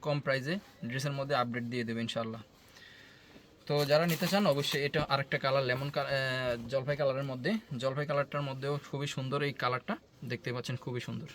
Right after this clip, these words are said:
All বাংলাদেশে আমরা cash on home delivery করি। আগে ড্রেস নেবেন, ডেলিভারি ম্যানের থেকে দেখবেন কালার কম্বিনেশন আপনারা ঠিক দিছে কি না, আপনারা দেখে তারপরে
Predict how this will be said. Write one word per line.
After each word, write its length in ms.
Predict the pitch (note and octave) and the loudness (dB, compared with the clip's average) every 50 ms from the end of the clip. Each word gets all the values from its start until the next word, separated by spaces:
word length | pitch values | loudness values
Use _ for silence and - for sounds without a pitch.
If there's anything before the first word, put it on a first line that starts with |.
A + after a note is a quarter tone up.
| - - - - - - - - - - - - - - | -18 -20 -20 -20 -20 -20 -20 -20 -20 -20 -20 -20 -4 2
All 160 | B2+ C#3+ E3 | 4 4 6
বাংলাদেশে 400 | E3+ F3 E3+ E3+ D#3+ D#3+ D3+ E3+ | 6 6 6 6 6 4 4 4
আমরা 140 | D#3+ D#3 D#3 D3+ | 4 2 2 4
cash 180 | - C#3 - - | 4 4 4 4
on 60 | C#3+ C#3 | 2 0
home 120 | C#3 C3+ C3 | 0 0 -2
delivery 260 | C3 C3 B2+ C3 C3 A#2 | -2 -2 -2 -2 -2 -2
করি। 160 | B2 A#2 A#2+ | -2 -2 -2
আগে 320 | A#2 A#2 C3 C#3 C#3 D3+ | 0 0 0 2 2 2
ড্রেস 480 | D3+ - - C#3 B2+ B2 C3+ C#3+ D3 - - | 0 -2 -4 -8 -4 2 2 2 4 4 2
নেবেন, 240 | D#3 D3 D3 D3+ C#3+ | 2 2 2 2 2
ডেলিভারি 300 | C3 C3 C3 D3 D3 D3+ | 2 2 2 4 4 4
ম্যানের 200 | C#3+ C#3 C#3+ C#3 | 2 0 0 -2
থেকে 160 | - D3 D3 D3 | -2 -2 0 0
দেখবেন 320 | C3 C#3 C3 B2+ D3+ D3 | 0 -2 -2 0 -2 -2
কালার 340 | C#3+ - B2+ C3 C3+ C#3+ C#3+ C#3 - | -2 -2 0 2 2 2 2 0 -4
কম্বিনেশন 580 | - C#3 C3+ C3+ C3+ C#3 C3 - D3+ D3 D3 - - | -6 -4 -4 -2 -2 -4 -2 -2 0 -2 -2 -2 -4
আপনারা 260 | C3 - C#3 C3+ C#3 | -6 -6 -4 -4 -4
ঠিক 240 | - - C#3 B2+ - - | -4 -4 -6 -6 -6 -4
দিছে 200 | D3 C3+ - C#3+ | -4 -4 -4 -6
কি 140 | C3 - C#3+ | -6 -6 -4
না, 140 | C#3 D#3 F#3 - - - - - - - - - | -4 -4 -4 -4 -8 -14 -16 -18 -18 -18 -14 -10
আপনারা 220 | - A2 C#3+ C#3+ | -6 -4 -4 -2
দেখে 320 | B2+ B2 C3+ C3 - C#3+ | -2 -2 -2 0 0 -2
তারপরে 500 | C#3+ - B2 A#2+ - - A#2+ A#2+ A#2+ A#2 | -2 -2 -4 -4 -2 0 2 2 2 2